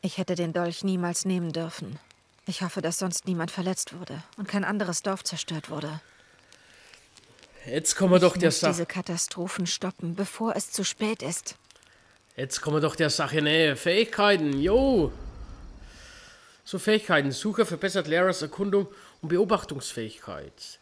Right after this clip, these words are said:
Speaker 2: Krieger verbessert ihr Kampf- und Waffengeschick und Sammler verbessert ihre Heimlichkeit und Herstellungsfähigkeit. Okay, Kampf. Sammler ist das, denke ich mal, unten. Suche ist das blaue. Okay, ähm, ja, sehr schön.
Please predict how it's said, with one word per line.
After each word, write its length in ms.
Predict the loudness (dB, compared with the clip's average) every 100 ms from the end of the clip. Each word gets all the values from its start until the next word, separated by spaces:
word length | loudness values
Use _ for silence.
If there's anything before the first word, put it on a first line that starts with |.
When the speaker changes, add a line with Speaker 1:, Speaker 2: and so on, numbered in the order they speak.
| _ -20 -20 -10
Speaker 2:
Krieger 280 | -4 0 2
verbessert 400 | 2 0 0 0
ihr 80 | 0
Kampf- 240 | 0 -2
und 140 | -2
Waffengeschick 520 | -2 -4 -4 -4 -4 -8
und 140 | -6
Sammler 300 | -2 0 0
verbessert 420 | 0 -6 -4 -4
ihre 120 | -2
Heimlichkeit 540 | 0 -2 -2 -2 -4 -4 -16 -14 -8
und 80 | -4
Herstellungsfähigkeit. 1400 | 0 0 -2 -4 -4 -6 -10 -10 -10 -12 -16 -18 -18 -20 _ -20 -20 -20 -20 -20 -20 -20 -18
Okay, 220 | -6 -4
Kampf. 720 | 0 2 4 2 -4 -10 -16 -20 _ _ _ _ _ _ -20 -10
Sammler 420 | 0 2 6 6
ist 260 | 4 0 -4
das, 180 | -4
denke 220 | -2 -2 0
ich 40 |
mal, 180 | 2 2
unten. 440 | 2 -2 -2 -4
Suche 400 | -4 -4 -2 0
ist 240 | -2 -4 -8
das 160 | -10
blaue. 400 | -8 -4 -2 -2 -6 -16 -20 -20 -20 _
Okay, 280 | -12 -8 -8 -10 -16 -2
ähm, 540 | 2 6 8 6 6
ja, 120 | 2
sehr 240 | -2 -6 -6
schön. 200 | -6